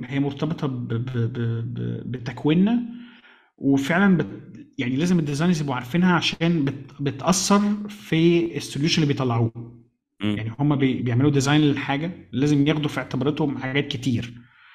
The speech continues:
Speaker 1: الكتاب ده لامم حاجات كتير جدًا من الحاجات دي. الميزة في الكتاب ده كمان إن كل، كل حاجة بيتكلم عليها هي في صفحة ونص تقريبًا،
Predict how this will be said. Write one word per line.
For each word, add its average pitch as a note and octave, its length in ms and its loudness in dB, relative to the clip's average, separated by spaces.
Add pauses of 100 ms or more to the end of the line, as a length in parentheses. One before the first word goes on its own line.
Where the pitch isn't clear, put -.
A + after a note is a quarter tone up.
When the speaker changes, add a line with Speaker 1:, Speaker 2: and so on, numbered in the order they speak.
(280)
Speaker 1:
الكتاب D3 360 0
ده F3 80 6
لامم F3+ 140 8
حاجات E3+ 220 2
كتير E3+ 200 4
جدًا E3 680 2
من D3+ 320 -2
الحاجات B2+ 360 0
دي. A2 140 -4
الميزة E3 540 2
في F#3 60 -2
الكتاب F#3 260 0
ده F3 80 4
كمان E3 360 2 (460)
إن C3+ 120 2
كل، F3 600 6 (480)
كل F3+ 360 4
حاجة D3+ 460 2
بيتكلم C#3 460 0
عليها F3 460 0 (420)
هي C#3 240 2
في - 140 -8
صفحة C3+ 640 0
ونص B2+ 500 2
تقريبًا، E3 580 0